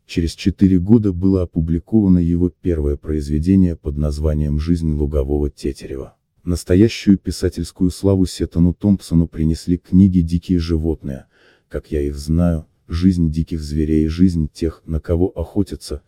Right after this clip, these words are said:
которые вышли в свет с тысяча восемьсот девяносто восьмого по тысяча девятьсот двадцать седьмой годы. При этом Эрнест самостоятельно делал иллюстрации к своим книгам.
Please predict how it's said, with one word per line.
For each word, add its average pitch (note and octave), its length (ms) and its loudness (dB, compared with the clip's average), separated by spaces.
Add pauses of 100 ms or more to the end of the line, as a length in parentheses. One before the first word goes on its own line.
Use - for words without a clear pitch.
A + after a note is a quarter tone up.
которые F2+ 400 0
вышли E2+ 320 -4
в - 80 -10
свет F2 320 -4
с - 80 -18
тысяча E2+ 400 -6
восемьсот D#2 540 -4
девяносто D#2 540 -2
восьмого F2 520 0
по E2 160 -6
тысяча - 400 -6
девятьсот D2 540 -4
двадцать D2 400 -6
седьмой C#2+ 420 -4
годы. D2 380 -8 (400)
При E2+ 160 2
этом F2 360 2
Эрнест E2+ 380 0
самостоятельно D2 880 0
делал D#2 480 4
иллюстрации D2+ 640 -2
к - 100 -12
своим C2 360 -4
книгам. - 460 -8